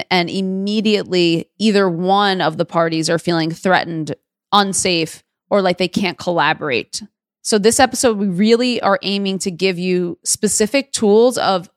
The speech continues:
what's the best way to bridge that communication between practitioner and patient, how to create as much success in that relationship and as much success in your health goals in every single appointment.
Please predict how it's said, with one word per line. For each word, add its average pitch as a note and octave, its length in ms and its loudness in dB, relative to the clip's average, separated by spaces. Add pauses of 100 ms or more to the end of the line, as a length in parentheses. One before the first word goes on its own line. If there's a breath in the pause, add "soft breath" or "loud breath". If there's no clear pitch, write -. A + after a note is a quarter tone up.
(140)
what's G3+ 300 -4
the D4+ 120 0
best F#3 400 2
way F3 560 0
to G3+ 200 -4
bridge F#3 560 -2
that F#3+ 180 0
communication F3+ 840 -2
between F3 380 0
practitioner F3 720 0
and D#3 440 -4
patient, A3+ 520 -2 (360)
how G3 180 2
to G3 80 4
create F#3+ 600 0 (400)
as F3 220 2
much F#3+ 720 2 (440)
success G3+ 640 2
in A3+ 140 -4
that A#3 160 0
relationship A3+ 580 0
and F3+ 180 -2
as E3 140 -4
much F3 160 -2
success D#3+ 340 -2
in E3+ 80 -4
your E3 100 0
health D#3+ 300 0
goals G#3+ 380 2 (320 soft breath)
in G#3+ 100 2
every F3 260 0
single D#3+ 480 -4
appointment. - 680 -8